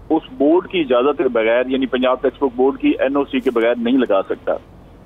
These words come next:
इन्होंने क्योंकि एनओसी लेने की जहमत ही गवारा नहीं की, therefore ये पहला action था कि हमने इसको ये बैन किया है।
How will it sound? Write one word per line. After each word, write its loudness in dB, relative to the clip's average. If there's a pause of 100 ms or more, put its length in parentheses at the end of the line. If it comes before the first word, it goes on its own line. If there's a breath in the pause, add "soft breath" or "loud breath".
(140)
इन्होंने 0
क्योंकि 0
एनओसी 0
लेने 0
की -4
जहमत -2
ही -2
गवारा 2
नहीं 0
की, 0
therefore 0
ये 2
पहला 0
action -2
था 2
कि -4
हमने 0
इसको -2
ये -2
बैन -2
किया 0
है। 2